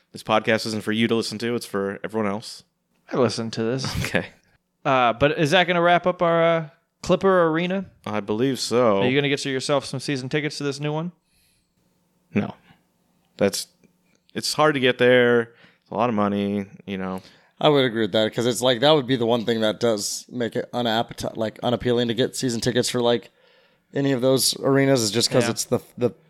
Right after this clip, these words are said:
Speaker 3: part of getting there. It's like, I enjoy it just at home, the, maybe a, a beer, a
Speaker 2: My work,
Speaker 3: Truly.
Speaker 2: uh,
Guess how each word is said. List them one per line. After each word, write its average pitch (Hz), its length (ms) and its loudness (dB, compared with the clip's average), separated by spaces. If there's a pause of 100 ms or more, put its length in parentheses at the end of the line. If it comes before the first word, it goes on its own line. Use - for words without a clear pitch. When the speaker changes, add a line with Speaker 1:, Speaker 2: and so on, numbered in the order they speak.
(280)
Speaker 3:
part 151 180 6
of 110 80 0
getting 113 280 2
there. 98 140 2
It's 95 120 -2
like, 107 120 2
I 131 120 6
enjoy 113 340 4
it 104 60 0
just 98 240 -12
at 92 140 -6
home, 98 380 -10
the, - 80 -16 (720)
maybe 98 240 -6
a, 92 140 -4 (100)
a 95 80 -8
beer, 104 400 -4 (400)
a 170 60 0
Speaker 2:
My 185 40 4
work, 208 260 4
Speaker 3:
Truly. 147 80 4
Speaker 2:
uh, 117 300 2